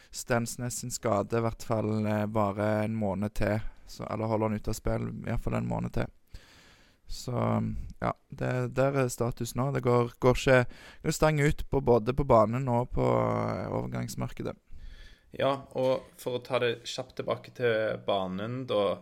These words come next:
Speaker 2: så spør jeg deg, Torjar. Tap i dag mot Kristiansund, føler du at det er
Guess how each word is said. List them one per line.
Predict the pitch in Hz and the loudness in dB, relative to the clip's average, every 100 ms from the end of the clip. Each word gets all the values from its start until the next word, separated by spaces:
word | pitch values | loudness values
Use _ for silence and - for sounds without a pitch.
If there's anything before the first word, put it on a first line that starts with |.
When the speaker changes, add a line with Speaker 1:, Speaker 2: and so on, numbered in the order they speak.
| - | -10
Speaker 2:
så | - - 107 110 | -14 -8 -4 -4
spør | 107 - 113 107 | -6 -4 -2 -2
jeg | 104 | -2
deg, | 101 113 | -2 -2
Torjar. | - 101 92 98 - _ _ - _ _ - | -4 -2 0 -2 -6 _ _ -20 _ _ -4
Tap | 131 131 156 | 0 0 0
i | |
dag | 131 127 | 0 0
mot | 131 123 | -2 -6
Kristiansund, | - 123 - 107 104 - 123 110 - _ _ _ - | -6 -6 -4 -4 -4 -6 -4 -6 -12 _ _ _ -10
føler | - 107 107 | -2 -2 2
du | 120 | 0
at | 120 | 0
det | 117 117 127 - - _ _ - | 2 2 2 0 -10 _ _ -4
er | 117 113 | 0 0